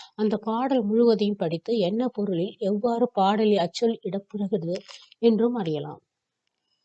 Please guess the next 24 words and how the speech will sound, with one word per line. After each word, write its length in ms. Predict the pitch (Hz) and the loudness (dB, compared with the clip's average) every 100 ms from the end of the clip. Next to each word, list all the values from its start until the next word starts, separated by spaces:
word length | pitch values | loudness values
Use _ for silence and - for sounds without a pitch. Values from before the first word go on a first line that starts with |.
| - | 4
அந்த 160 | 226 220 | 4 6
சொல்லுக்கு 400 | 262 311 320 269 | 8 8 8 6
விளக்கம் 360 | 214 220 240 226 | 6 6 4 4
வேண்டும் 360 | 202 196 190 | 4 4 2
என்றால், 420 | 160 156 160 151 - | 2 0 0 0 -2
அறிஞர் 460 | 220 247 269 285 - | 2 4 6 6 4
பகுதியில் 540 | 196 196 185 180 185 - _ | 0 4 4 4 2 -4 _
பொருள் 320 | 240 240 269 277 - | 6 6 6 2 -2
கொடுக்கப்பட்டிருக்கும் 800 | 233 214 214 185 165 170 - 233 - _ | 0 0 0 -6 -6 -8 -6 -12 -12 _
விளக்கத்தையும் 600 | 220 214 214 208 190 233 | 0 2 0 0 0 0
அதன் 260 | 196 196 208 | 2 4 4
முதல், 280 | 196 220 233 - | 2 0 -2 -4
அதன் 260 | 214 214 | 4 6
மூலம் 220 | 208 202 208 | 6 6 6
விளக்கத்தையும் 520 | 214 214 - 208 190 | 4 4 2 2 2
அறிந்து 260 | 160 160 | 0 -4
கொள்ளலாம். 380 | 160 156 143 - _ _ _ | -6 -8 -8 -10 _ _ _
இதை 160 | 190 196 | 0 2
கொஞ்சம் 300 | 202 180 190 | 2 -2 -4
செயல்முறை 640 | - 254 277 294 262 220 | 0 4 6 6 6 4
கொண்டு 260 | 214 185 180 | 4 2 2
விளக்க 240 | 175 175 196 | 0 0 -4
வேண்டும் 320 | 165 156 160 | -6 -8 -12
என்றால், 380 | 147 160 185 | -10 -6 -6